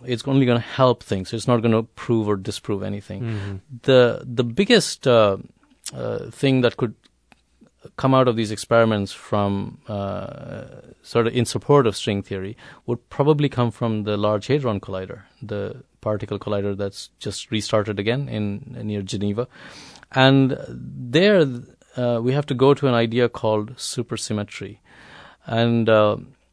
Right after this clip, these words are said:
Speaker 1: the, the world as, the, the universe as we know it,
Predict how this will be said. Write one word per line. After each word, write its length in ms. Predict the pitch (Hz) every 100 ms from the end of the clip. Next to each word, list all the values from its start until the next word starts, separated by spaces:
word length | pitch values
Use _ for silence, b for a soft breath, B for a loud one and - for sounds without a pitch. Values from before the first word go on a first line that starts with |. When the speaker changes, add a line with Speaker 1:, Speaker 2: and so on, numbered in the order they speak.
| - _
Speaker 1:
the, 360 | 147 127 120 127
the 140 | 123
world 300 | 123 160 156
as, 140 | 139 113
the, 260 | 131 123
the 220 | 131 131 127
universe 320 | 143 135 120
as 120 | 104
we 100 | 110
know 180 | 104 101
it, 140 | 104